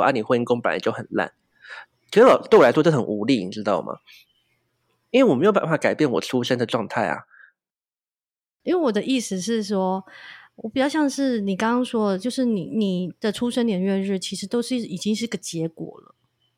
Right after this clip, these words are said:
Speaker 2: 你是没有办法改变的。
Speaker 1: 啊，你把，你把它视为一个果。
Speaker 2: 对，我把它视为是一个果，然后
Speaker 1: 嗯。
Speaker 2: 那个，它的过程是一个因嘛。比如说你原本应该是，哦，你算出来了，就是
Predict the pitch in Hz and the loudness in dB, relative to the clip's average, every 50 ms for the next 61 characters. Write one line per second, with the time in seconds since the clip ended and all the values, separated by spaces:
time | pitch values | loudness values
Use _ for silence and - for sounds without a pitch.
0 | _ _ _ - 220 180 - 247 233 247 208 202 220 226 160 190 208 202 180 160 | _ _ _ -6 -4 -4 -4 -2 -2 -2 -2 0 2 4 4 4 4 4 2 2
1 | - - - - 185 170 175 190 190 180 - 165 170 - - 208 190 151 135 131 | 0 0 -2 -2 -4 0 2 2 4 6 6 4 4 4 2 2 4 6 6 6
2 | 135 131 139 123 127 - 131 82 - 370 302 - - - 294 - - 226 185 202 | 6 4 2 2 2 0 2 2 2 2 0 0 -2 -2 -2 -2 -2 -2 -2 -2
3 | 254 - - 302 262 214 185 185 - - 247 - 196 208 190 - _ - 170 - | -2 -2 -2 0 0 0 0 -2 -4 -6 -8 -6 -6 -6 -6 -6 _ -12 -12 -12
4 | - 208 - _ _ _ _ _ _ _ _ - 190 196 226 269 269 262 262 247 | -12 -16 -20 _ _ _ _ _ _ _ _ -4 -4 -2 0 2 2 2 2 0
5 | 233 - _ _ _ - - _ _ 247 269 262 247 - 220 202 190 185 185 180 | -2 -4 _ _ _ -20 -20 _ _ -2 -2 -2 0 0 0 0 0 2 0 0
6 | 185 190 196 - _ _ _ _ _ _ _ _ _ - - 339 330 277 - - | -2 -2 -6 -10 _ _ _ _ _ _ _ _ _ -8 -4 -2 -2 -2 -2 -4
7 | 302 294 240 190 180 - - 190 175 180 175 - 233 214 - - - _ - 202 | -2 -2 0 0 -2 -2 -4 -4 -4 -4 -4 -4 -4 -4 -6 -8 -10 _ -8 -6
8 | 196 190 185 160 - - _ _ _ _ _ _ _ _ _ _ _ _ - 208 | -4 -4 -4 -6 -8 -12 _ _ _ _ _ _ _ _ _ _ _ _ -4 -2
9 | 240 240 311 311 294 226 190 196 220 240 240 185 180 185 196 208 208 202 208 202 | -2 0 0 2 2 2 2 0 0 0 0 0 -2 -2 -2 -2 -2 -2 -2 -4
10 | 208 226 208 185 165 - - _ _ _ _ _ _ - 185 180 185 190 185 - | -4 -4 -4 -4 -4 -6 -10 _ _ _ _ _ _ -4 -4 -4 -4 -4 -4 -2
11 | 240 214 208 - 220 202 180 165 156 143 151 156 175 - 214 196 - 196 185 175 | -2 -2 -2 -2 -2 -2 -2 -2 -4 -6 -8 -10 -8 -6 -6 -4 -4 -2 -2 -4
12 | 156 - - | -4 -6 -10